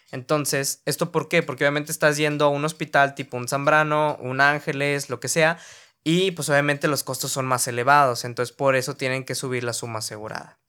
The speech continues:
Te voy a dar unos datos curiosos para que los tengas en mente. Antes,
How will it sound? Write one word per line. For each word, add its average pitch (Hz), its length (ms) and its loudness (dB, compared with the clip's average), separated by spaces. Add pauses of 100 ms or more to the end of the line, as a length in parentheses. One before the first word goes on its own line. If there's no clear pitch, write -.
(2000)
Te 165 80 2
voy 175 140 8
a 208 80 8
dar 214 160 10
unos 220 240 2
datos 175 300 2
curiosos 170 600 0 (220)
para 131 220 2
que 139 80 -2
los 131 160 0
tengas 160 280 0
en 139 100 -4
mente. 117 380 -8 (400)
Antes, 170 680 4